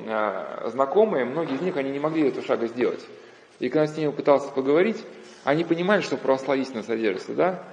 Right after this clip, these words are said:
Он говорит: «Ну, Серега, ну, ну, типа, ну ты можешь принять Христа как своего личного спасителя? Ну и че тебе там, да? Ну и живи дальше спокойно».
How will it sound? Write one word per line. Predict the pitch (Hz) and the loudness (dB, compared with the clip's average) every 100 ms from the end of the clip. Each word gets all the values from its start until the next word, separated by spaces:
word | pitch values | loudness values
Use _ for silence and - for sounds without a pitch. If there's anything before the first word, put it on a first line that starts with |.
| - - - | -20 -20 -12
Он | 127 | -4
говорит: | 135 | 0
«Ну, | 175 170 120 - - - - - - _ _ | 2 0 0 -10 -18 -20 -20 -20 -20 _ _
Серега, | - 180 180 123 | -10 4 6 6
ну, | 156 190 - | 0 -4 -6
ну, | - 196 - - - | -6 -6 -8 -14 -8
типа, | 170 135 | -2 0
ну | 139 | 0
ты | 185 196 190 - - | -2 -4 -6 -10 -16
можешь | 190 233 - | -4 -2 -2
принять | 147 123 101 | -2 -2 -2
Христа | 139 127 131 | -6 0 0
как | 107 | 0
своего | - 127 | -4 -4
личного | 110 113 | -4 -10
спасителя? | - 117 - - - 90 - - - - _ | -10 -10 -10 -14 -18 -18 -20 -20 -20 -20 _
Ну | 247 | -2
и | 220 202 185 | -2 -2 -6
че | - | -8
тебе | - 131 117 | -8 -2 -2
там, | - 104 107 | -2 -4 -2
да? | 175 | -2
Ну | 160 202 | -2 -4
и | |
живи | 208 220 220 | -6 -6 -2
дальше | 180 131 | 0 0
спокойно». | - 135 - 147 - - | -2 -6 -4 -8 -8 -14